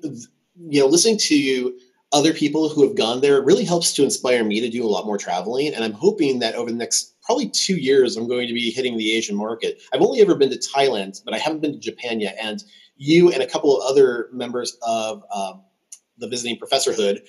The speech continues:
who, <laughs> who, who I have on this, on, on this vlog and podcast,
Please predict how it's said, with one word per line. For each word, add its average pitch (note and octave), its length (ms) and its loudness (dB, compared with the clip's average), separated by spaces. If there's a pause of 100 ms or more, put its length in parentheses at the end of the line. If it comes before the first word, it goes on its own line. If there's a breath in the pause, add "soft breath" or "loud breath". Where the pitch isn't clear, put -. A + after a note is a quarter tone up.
(220 soft breath)
who, D3 240 6
<laughs> - 840 0
who, F3 320 10 (220 loud breath)
who E3+ 140 8
I C3+ 120 6
have C3 320 4
on C3+ 160 2
this, - 400 2
on, B2 200 -4
on B2 100 -4
this A2 180 -4
vlog A#2 240 0
and A2 140 -6
podcast, C3 600 0